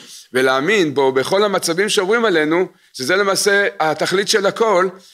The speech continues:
אי אפשר להגיע לזה אלא על ידי עבודת המלכות. אז העבודה, עיקר העבודה שלנו בעולם הזה זה דווקא עבודת המלכות.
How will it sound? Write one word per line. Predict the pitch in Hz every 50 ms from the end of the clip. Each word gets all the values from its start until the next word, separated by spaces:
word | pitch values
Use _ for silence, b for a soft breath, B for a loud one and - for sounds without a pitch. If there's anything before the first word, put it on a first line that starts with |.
| B B _
אי | 190 220 233
אפשר | 214 220 - 214 202 208
להגיע | 202 190 170 156 147 160 185 185
לזה | 170 165 151 131 131 202 214 -
אלא | 196 202 202 196
על | 190 180
ידי | 165 151 165
עבודת | 160 143 143 151 131 143 131 - 151
המלכות. | 135 135 123 117 - - 101 85 - _ _ B B B B B B -
אז | 107 104 95 117
העבודה, | 110 107 107 104 - 113 117 107 117 117 117 139 196 240 220 170 135 135 - - -
עיקר | 127 110 - - 185 214 240
העבודה | 233 214 185 147 151 147 165 156
שלנו | 151 - 196 170 170 165 165 170 170 170 170 170 B B B B B -
בעולם | 127 131 135 143 170 202 208 208
הזה | 185 156 208 214 208
זה | 160 160 156
דווקא | 143 160 190 196 - - 214 202 202
עבודת | 160 139 160 151 170 170 165 190
המלכות. | 165 156 151 143 - - 143 98 - -